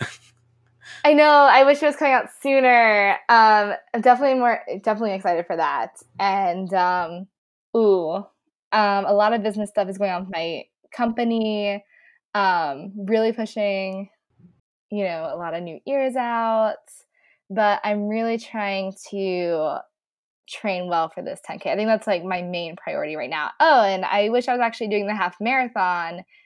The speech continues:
Speaker 2: I was in town, I would be doing the Star Wars half marathon, but I will be on a cruise going to Mexico
Speaker 1: Yep. So
Speaker 2: that Sunday.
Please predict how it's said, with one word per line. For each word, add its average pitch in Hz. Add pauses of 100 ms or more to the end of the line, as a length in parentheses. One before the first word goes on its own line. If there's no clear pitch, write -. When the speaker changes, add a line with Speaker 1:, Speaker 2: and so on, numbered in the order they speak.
(100)
Speaker 2:
I 214
was 208
in 226
town, 226
I 190
would 220
be 226
doing 202
the 190
Star 185
Wars 180
half 175
marathon, 165
but 175
I 185
will 180
be 170 (180)
on 180
a 165
cruise 160
going 175
to 160
Mexico - (160)
Speaker 1:
Yep. 113 (120)
So 113
Speaker 2:
that - (100)
Sunday. 131